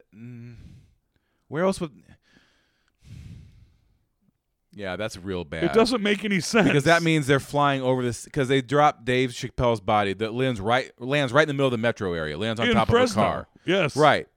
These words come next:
Speaker 1: So that means
Speaker 2: They
Speaker 1: they
Speaker 2: make a
Speaker 1: literally
Speaker 2: point
Speaker 1: were
Speaker 2: of saying
Speaker 1: flying,
Speaker 2: it.
Speaker 1: yeah, so they're
Speaker 2: Yeah.
Speaker 1: flying over the city of Fresno, which they wouldn't, according to the map I
Speaker 2: And the
Speaker 1: just
Speaker 2: rest of the
Speaker 1: saw,
Speaker 2: movie
Speaker 1: they
Speaker 2: is
Speaker 1: would
Speaker 2: all
Speaker 1: not have
Speaker 2: desert.
Speaker 1: done. Right.
Speaker 2: <laughs> Yes.
Speaker 1: They would have swung way the fuck,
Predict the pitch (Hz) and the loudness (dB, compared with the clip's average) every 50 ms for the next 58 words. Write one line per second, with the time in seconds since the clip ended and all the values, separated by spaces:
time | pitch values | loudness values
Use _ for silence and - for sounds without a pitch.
0 | _ _ _ _ - 143 165 170 156 156 156 151 131 117 185 196 208 151 151 143 | _ _ _ _ -2 2 2 2 2 0 -4 -4 -2 0 2 4 6 6 6 6
1 | 165 196 208 202 190 190 185 175 175 156 143 - - 190 170 170 165 156 147 139 | 6 8 8 10 10 10 10 10 8 6 2 0 0 2 4 4 4 4 2 0
2 | 131 131 147 156 135 113 120 107 - 135 139 139 120 120 131 151 151 147 139 135 | -2 -4 -4 -2 -2 -2 -2 -4 -4 -2 -2 -2 -2 -2 -2 0 0 0 0 -2
3 | 127 131 135 127 123 117 120 113 - 127 113 110 107 104 - - 107 101 101 92 | 0 0 0 0 0 -2 -4 -4 -4 -2 -2 -2 -2 -4 -4 -6 -4 -4 -4 -6
4 | 87 92 87 87 85 85 80 - _ _ _ _ _ _ _ _ _ _ _ _ | -6 -8 -6 -6 -6 -8 -10 -12 _ _ _ _ _ _ _ _ _ _ _ _
5 | _ _ _ _ _ _ _ _ _ _ _ _ _ _ _ _ _ _ _ _ | _ _ _ _ _ _ _ _ _ _ _ _ _ _ _ _ _ _ _ _
6 | 87 95 95 - - 107 104 98 101 110 113 107 107 113 - - - 135 131 127 | -16 -14 -14 -8 -6 -6 -6 -4 -4 -4 -6 -6 -6 -10 -14 -10 -6 -4 -4 -2
7 | 120 117 110 110 110 107 107 - 104 104 175 170 165 196 220 214 214 190 208 175 | -2 -2 -2 -2 -2 -2 -2 0 0 2 4 4 6 6 6 6 6 4 4 4
8 | 180 170 175 190 196 180 170 156 135 123 - - 147 147 156 160 160 151 - 147 | 4 4 2 2 2 2 2 2 2 0 0 2 4 6 6 6 6 4 2 0
9 | 151 151 - 113 98 92 - - - - - 165 - - - - - 1077 1077 1077 | 0 0 -2 -6 -10 -12 -12 -14 -16 -12 -10 -10 -8 -8 -10 -12 -12 -12 -12 -8
10 | - 294 233 - 107 - - - - - 262 208 - _ 247 240 170 - 220 196 | -6 -4 -4 -2 -2 -2 -2 -4 -4 -4 -4 -6 -6 _ -6 -8 -8 -6 -6 -8
11 | - - - - - - - - - - - 131 143 156 156 143 - - - 147 | -8 -8 -12 -20 -20 -20 -20 -20 -20 -12 -6 -4 -2 -2 -2 -2 -4 -4 -2 0
12 | 143 139 131 127 120 120 120 101 113 110 123 131 135 143 147 151 151 139 135 120 | 2 2 2 2 0 -4 -8 -10 -6 -2 0 2 2 2 2 2 0 -2 -4 -6
13 | - - 127 113 107 - | -2 0 0 0 0 -2